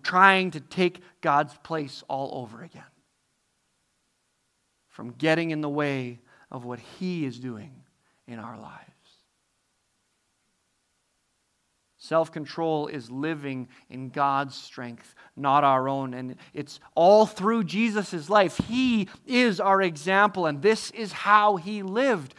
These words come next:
in the power of the Spirit. John five, he says, Jesus gave them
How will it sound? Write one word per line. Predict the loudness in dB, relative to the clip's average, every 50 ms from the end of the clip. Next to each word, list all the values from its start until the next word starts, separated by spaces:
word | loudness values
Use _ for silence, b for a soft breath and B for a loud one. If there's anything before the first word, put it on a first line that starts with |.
| B B B
in | -8 -8 -8
the | -8
power | -8 -10 0 4 8 10 10 10 10 8 6 4 2 -2 B B B -4
of | -2 0 0
the | -2 -2
Spirit. | -2 -6 -10 -6 -4 0 2 2 0 0 -2
John | -2 0 2 2 2 0
five, | 0 2 6 8 8 8 8 6
he | 4 -2
says, | -2 -2 -2 -2 -2 -4
Jesus | -6 -8 -8 -6 -6 -8 -8
gave | -4 -2 0 0 0
them | -2 -4 -8